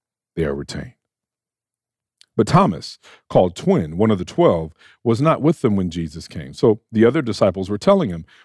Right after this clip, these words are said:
"We've seen the Lord." But he said to them, "If I don't see the mark of the nails in his hands, put my finger into the mark of the nails,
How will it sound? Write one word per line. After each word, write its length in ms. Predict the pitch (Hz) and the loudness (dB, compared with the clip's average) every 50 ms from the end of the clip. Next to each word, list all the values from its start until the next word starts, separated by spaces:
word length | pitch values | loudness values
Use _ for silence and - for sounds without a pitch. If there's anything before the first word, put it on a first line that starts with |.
| _ _ | _ _
"We've 240 | - 127 131 135 127 | 0 0 0 0 -2
seen 260 | - - - 101 92 | -4 -4 -2 -2 -2
the 80 | 95 113 | -2 0
Lord." 400 | 135 180 233 269 - - - - _ _ _ _ _ _ _ _ _ _ _ _ _ - | 0 0 0 0 -4 -8 -12 -20 _ _ _ _ _ _ _ _ _ _ _ _ _ 0
But 120 | 98 98 | 2 4
he 60 | 117 175 | 4 4
said 240 | - - 131 104 95 | 4 4 2 2 2
to 60 | 110 | -2
them, 280 | 95 95 92 90 87 - _ _ _ _ _ - | -4 -4 -4 -6 -8 -12 _ _ _ _ _ -2
"If 80 | 110 120 | 2 4
I 120 | 127 165 | 4 4
don't 120 | 170 156 | 4 2
see 140 | 139 - 151 | 0 0 -2
the 100 | 123 117 | 0 0
mark 280 | 110 113 120 127 135 - | 2 4 4 4 2 0
of 100 | 123 101 | -2 -4
the 60 | 98 | -2
nails 360 | 101 107 110 120 123 123 110 | -2 0 2 2 0 0 -2
in 80 | 107 98 | -4 -6
his 100 | 95 85 | -6 -4
hands, 540 | 107 127 127 127 123 123 123 123 - - _ _ _ _ - | -2 0 0 0 0 -2 -4 -6 -8 -12 _ _ _ _ -6
put 140 | - 160 | -4 0
my 140 | 135 120 107 | 2 2 0
finger 360 | 104 - - 143 143 139 131 | 2 2 0 0 0 0 0
into 160 | 120 113 - 107 | -2 -4 -4 -6
the 80 | 90 | -6
mark 360 | 90 104 131 160 190 196 170 | -4 0 2 2 2 2 2
of 100 | 170 127 | -2 -4
the 60 | 110 101 | -4 -4
nails, 440 | 92 85 82 80 80 85 95 - | -4 -4 -4 -6 -6 -8 -10 -12